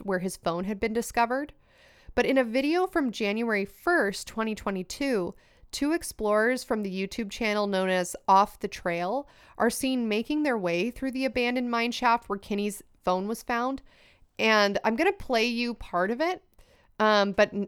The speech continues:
with sound off because there's no narration. It's just this really annoying background music. So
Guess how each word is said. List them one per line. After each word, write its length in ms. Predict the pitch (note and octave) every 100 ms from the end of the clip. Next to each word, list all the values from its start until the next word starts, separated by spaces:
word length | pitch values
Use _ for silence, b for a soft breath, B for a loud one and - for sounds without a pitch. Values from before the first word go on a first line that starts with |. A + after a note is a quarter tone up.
| _
with 180 | F#3 G#3
sound 380 | - A3 G#3+ A3
off 420 | F3+ F#3 C4 -
because 280 | A#3 - A3+
there's 200 | G#3+ A3
no 280 | G#3+ G#3 A#3+
narration. 640 | A#3+ G#3+ F#3 F#3 G3 A#3+
It's 140 | A3
just 160 | G3+ G3
this 180 | G3 -
really 240 | F#3 F#3
annoying 360 | F#3 F3+ F3+ F3
background 440 | - - F#3+ G3
music. 420 | G#3+ A3 B3+ C4
So 420 | - G3 F3 D#3+